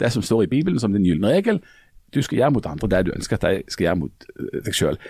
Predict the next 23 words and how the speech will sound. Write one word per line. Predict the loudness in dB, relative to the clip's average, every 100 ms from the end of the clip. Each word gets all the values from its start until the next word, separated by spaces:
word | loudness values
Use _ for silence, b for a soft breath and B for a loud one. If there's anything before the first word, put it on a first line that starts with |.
| B
Men | 2 4 2 b
måten | -2 2 2 0 -4
han | -4
gjør | -6
det | -6
på, |
er | -6
at | -8
han | -6
snakker | -8 -8
i | -8 -8 -4
enormt | 0 2 2 2 2 0
lange | -2 -2 0
og | 2
innfløkte | 0 0 -4 -4
setninger, | -4 -4 -2 -2 -2 B -6
bruker | -4 -2
masse | -2 -2 0 0
fremmedord, | 0 0 2 0 -2 B
henter | -2 -2 0
sånne | 0 2
henvisninger | 2 4 2 2 0 0
til, | 0 0